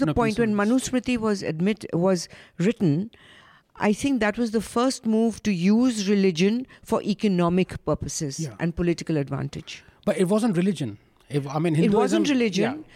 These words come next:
Speaker 1: but
Speaker 2: but
Speaker 1: they
Speaker 2: it
Speaker 1: used
Speaker 2: was
Speaker 1: this
Speaker 2: being
Speaker 1: thing,
Speaker 2: used in a
Speaker 1: correct.
Speaker 2: format of religion.
Speaker 1: Yeah.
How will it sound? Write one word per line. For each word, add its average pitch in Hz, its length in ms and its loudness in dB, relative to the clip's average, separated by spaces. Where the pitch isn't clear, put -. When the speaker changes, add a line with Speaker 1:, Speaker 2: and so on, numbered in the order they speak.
Speaker 1:
but 165 120 -2
Speaker 2:
but - 60 2
Speaker 1:
they 180 40 2
Speaker 2:
it 170 60 0
Speaker 1:
used 185 160 2
Speaker 2:
was 269 160 2
Speaker 1:
this 196 80 0
Speaker 2:
being 269 180 0
Speaker 1:
thing, 202 140 0
Speaker 2:
used 269 500 4
in 170 120 0
a 233 100 0
Speaker 1:
correct. 226 100 -4
Speaker 2:
format 262 480 0
of 208 140 -6
religion. 190 540 -2
Speaker 1:
Yeah. - 80 -18